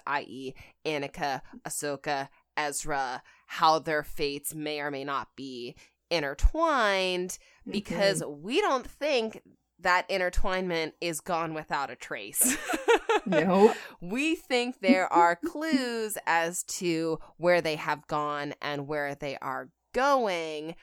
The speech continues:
Speaker 1: which
Speaker 2: Mm-hmm.
Speaker 1: may be one of the things that creators are toying with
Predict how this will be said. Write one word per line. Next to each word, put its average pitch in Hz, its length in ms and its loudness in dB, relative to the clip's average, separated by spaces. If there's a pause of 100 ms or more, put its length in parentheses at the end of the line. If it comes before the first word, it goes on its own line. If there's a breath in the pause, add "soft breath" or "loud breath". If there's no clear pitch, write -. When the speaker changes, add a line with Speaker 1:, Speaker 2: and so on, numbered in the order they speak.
(220 soft breath)
Speaker 1:
which 196 240 4 (400)
Speaker 2:
Mm-hmm. 165 140 -6
Speaker 1:
may 214 260 0
be 202 220 -10
one 160 280 -2
of 160 180 -6
the 151 80 -16
things 143 380 -8
that 131 340 -8 (240)
creators 143 680 -6
are 131 100 -10
toying 139 560 -10
with 180 220 -8